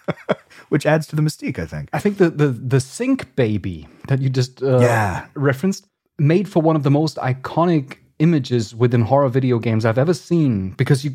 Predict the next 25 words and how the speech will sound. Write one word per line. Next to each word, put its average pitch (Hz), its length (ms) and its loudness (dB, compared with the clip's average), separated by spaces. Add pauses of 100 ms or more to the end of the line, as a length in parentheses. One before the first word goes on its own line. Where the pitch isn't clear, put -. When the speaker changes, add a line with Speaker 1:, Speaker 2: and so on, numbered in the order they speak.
(100)
Speaker 2:
you 139 160 -4
go 185 240 2
into 185 160 0
this, 160 220 -2 (180)
into 139 160 -4
this 139 160 -6 (180)
dark, 147 460 0 (420)
rotten, 135 800 0
dirty 131 420 2
bathroom 117 1040 -2
that 120 160 -2
you've 123 280 -4
heard 120 400 -2
creepy 135 280 -4
noises 131 420 2
before, 143 460 0 (220)
and 123 80 -2
when 123 80 2
you 131 120 0
enter 190 300 2
it, 127 120 2
there's 123 200 2
a, 110 260 0 (380)
a 139 60 -8
fetus 247 580 -2